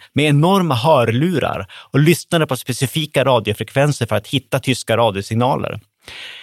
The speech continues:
I juni nittonhundrafyrtioett så uppfattar de ett helt nytt ljud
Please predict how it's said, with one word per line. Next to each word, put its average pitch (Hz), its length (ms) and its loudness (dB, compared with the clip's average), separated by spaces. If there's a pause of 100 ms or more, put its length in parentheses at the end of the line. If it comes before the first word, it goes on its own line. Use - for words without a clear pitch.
(400)
I 143 60 2
juni 180 320 6
nittonhundrafyrtioett 120 600 0 (260)
så - 160 -2
uppfattar 120 520 -2
de 104 180 2 (180)
ett - 180 -8 (240)
helt 180 300 2 (300)
nytt 127 440 2
ljud 113 560 -4